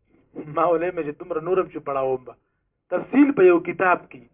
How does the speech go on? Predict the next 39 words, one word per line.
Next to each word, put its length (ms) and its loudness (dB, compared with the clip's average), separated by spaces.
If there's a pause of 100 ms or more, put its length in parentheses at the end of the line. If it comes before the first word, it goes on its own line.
(1500)
یو 140 4
کتاب 380 2
کې 120 -6
تفسیر 300 -2
وکړه، 160 0
د 80 0
بل 240 -4
کتاب 420 -2
معنا 380 2
وکړه 220 2
او 120 4
حواله 380 2
په 160 -8
مخ-، 220 -8
مخکې 240 -10
ت-، 260 -8
تفصیل 300 -8
باندې 180 -4
ورکړه. 380 0 (320)
دا 100 -2
نه 100 2
چې 160 0
ته 60 2
دلته 280 2
وې 180 8
د 40 4
ادغام 400 4
اقسام 360 2
او 80 6
تعریفونه 520 4
بیا 140 4
بل 240 -2
کتاب 240 2
کې 60 -6
هم 80 -6
شروع 300 4
یې 60 6
هغه 140 -2
شان. 180 -10